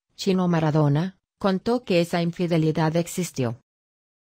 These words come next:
"Tengo entendido que esa relación existió y no se la quisieron contar a Diego",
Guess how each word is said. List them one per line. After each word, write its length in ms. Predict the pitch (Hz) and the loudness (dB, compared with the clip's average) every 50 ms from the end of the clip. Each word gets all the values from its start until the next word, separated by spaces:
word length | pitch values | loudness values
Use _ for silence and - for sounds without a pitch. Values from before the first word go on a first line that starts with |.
| _ _ _ _ _ _ _ _ | _ _ _ _ _ _ _ _
"Tengo 260 | - 220 220 214 202 | 0 2 2 2 0
entendido 640 | 202 202 190 185 190 175 175 175 180 185 185 185 185 | 0 -2 0 0 0 0 0 0 0 0 0 0 0
que 160 | - 165 165 | 0 0 0
esa 200 | 180 - - 196 | 0 0 -2 -4
relación 600 | 175 175 175 165 151 151 165 - - 208 190 190 | -2 -2 0 0 0 0 -2 -2 -4 -4 -4 -4
existió 580 | 196 - - - 185 - - - 185 170 160 156 | -6 -6 -8 -10 -10 -10 -4 -2 0 0 0 0
y 60 | 151 | 0
no 140 | 156 160 160 | -2 -2 -2
se 120 | - 175 | -2 0
la 120 | 160 147 | -2 -2
quisieron 540 | 147 - 151 143 - 180 175 175 175 170 175 | -2 -2 -4 -2 -2 0 0 2 2 0 0
contar 500 | 165 - 156 160 160 - 180 170 170 175 | 0 0 0 -2 -2 -2 0 0 0 0
a 120 | - 175 165 | -2 -2 -2
Diego", 480 | 185 185 185 175 156 131 135 127 131 | 0 0 2 0 0 0 -2 -4 -4